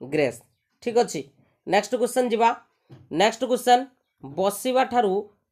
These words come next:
କାଶିବା ଭଲ। ଆପଣମାନଙ୍କୁ ପଚାରିଛି, ବସିବା ଠାରୁ କାଶିବା ଭଲ। ତ ସେ କହିଛି,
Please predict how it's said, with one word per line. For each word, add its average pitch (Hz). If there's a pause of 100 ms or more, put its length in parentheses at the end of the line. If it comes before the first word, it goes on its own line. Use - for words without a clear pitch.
(100)
କାଶିବା 233
ଭଲ। 170 (220)
ଆପଣମାନଙ୍କୁ 226
ପଚାରିଛି, 214 (500)
ବସିବା 180
ଠାରୁ 208 (500)
କାଶିବା 240
ଭଲ। 190 (600)
ତ -
ସେ 240
କହିଛି, 233